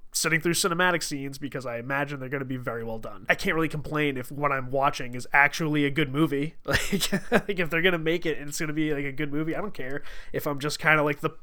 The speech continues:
the pilot of that movie. But I do want there to be more interactivity. I wanna feel like I'm doing a little bit more than just kind of accelerating the plot. I wanna feel like I have almost a real hand in making my character feel like something.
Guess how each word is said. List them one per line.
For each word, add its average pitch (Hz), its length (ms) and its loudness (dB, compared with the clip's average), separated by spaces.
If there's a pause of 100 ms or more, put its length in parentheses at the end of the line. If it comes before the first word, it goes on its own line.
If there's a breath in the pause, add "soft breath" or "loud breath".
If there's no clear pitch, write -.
the 170 80 2
pilot 147 480 2
of 143 140 0
that 131 180 -2
movie. 131 320 0
But 160 100 4
I 151 80 6
do 185 220 4
want 180 260 2
there 147 140 2
to - 140 -6
be 139 380 -2
more 131 320 -2
interactivity. 127 520 -4
I 120 80 -2
wanna 151 240 2
feel 160 200 0
like 143 140 0
I'm 131 100 -2
doing 135 220 -2
a 123 60 -6
little 127 160 -4
bit 123 100 -4
more 117 500 -4
than 131 200 -4
just 131 160 -6
kind 120 160 -6
of 117 80 -8
accelerating - 680 -2
the 107 60 8
plot. - 380 6 (560 soft breath)
I 135 60 2
wanna 156 260 4
feel 147 220 2
like 135 180 0
I 135 120 0
have 127 560 -2
almost 160 260 0
a 147 60 -8
real 139 320 0
hand 135 560 -4
in 123 340 -4
making 131 380 -6
my 123 160 -6
character 120 440 -6
feel 120 240 -6
like 107 140 -6
something. - 440 -8